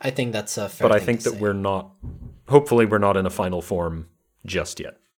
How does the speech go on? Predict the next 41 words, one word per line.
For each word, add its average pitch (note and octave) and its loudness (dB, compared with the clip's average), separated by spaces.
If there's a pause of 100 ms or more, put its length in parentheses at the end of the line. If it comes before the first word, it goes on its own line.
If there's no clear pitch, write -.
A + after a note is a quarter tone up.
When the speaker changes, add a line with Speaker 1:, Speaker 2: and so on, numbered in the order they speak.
(360)
Speaker 1:
Yeah, F#2 -8
I C3 -2
hope C#3 2
they A#2+ 0
do A2 -4
some G2 -6
more E2+ -8
tweaking, D#2 -14 (280)
and F2+ -10
then E2 -10
we'll E2 -12
get D#2 -16
there. C#2 -16 (1040)
Uh, B2 0
okay, A3+ 6
yes, C#3+ 4
th-, - 0
so F3+ 2
one B3 6
more G3+ 4
thing E3 0
I C#3+ 2
wanted B2+ 0
to - -12
say A2+ 0
is G#2+ -2
we A2+ -2
have G#2+ -2
not A2+ -4
played G2+ -6
the F#2+ -10
raid. F3 4 (960)
We're G#2+ -10
just G#2+ -6
a F#2 -10
two-man G#2+ -2
fire B2+ 0
team D3 0
at C3+ -2
this C#3 0
point. C#3+ 2